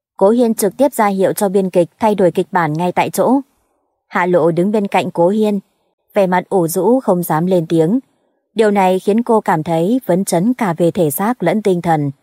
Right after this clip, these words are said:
"Ha ha, Cố Hiên được đấy." Mặc dù cô sẽ bị Hà Lộ tát, nhưng cô ta giả vờ yếu đuối suốt những năm qua. Nếu cô ta dám tát cô, cô sẽ tát coi mặt cô ta như một cái đầu lợn mà tát lại.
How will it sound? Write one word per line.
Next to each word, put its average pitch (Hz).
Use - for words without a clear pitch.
"Ha 202
ha, 202
Cố 170
Hiên 185
được 175
đấy." 220
Mặc 202
dù 185
cô 208
sẽ 220
bị 220
Hà 165
Lộ 156
tát, 226
nhưng 185
cô 185
ta 175
giả 170
vờ 160
yếu 180
đuối 175
suốt 269
những 220
năm 202
qua. 185
Nếu 185
cô 220
ta 196
dám 180
tát -
cô, 202
cô 220
sẽ 208
tát -
coi 196
mặt 180
cô 180
ta 175
như 175
một 165
cái 185
đầu 208
lợn 160
mà 147
tát 233
lại. 165